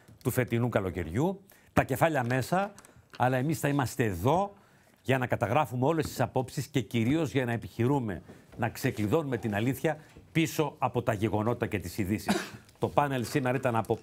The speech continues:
πολύ σοβαρούς ανθρώπους και νομίζω ότι τα όσα ακούστηκαν,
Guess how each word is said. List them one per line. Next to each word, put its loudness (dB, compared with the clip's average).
πολύ 2
σοβαρούς 0
ανθρώπους -2
και 0
νομίζω -4
ότι -6
τα -2
όσα 0
ακούστηκαν, -4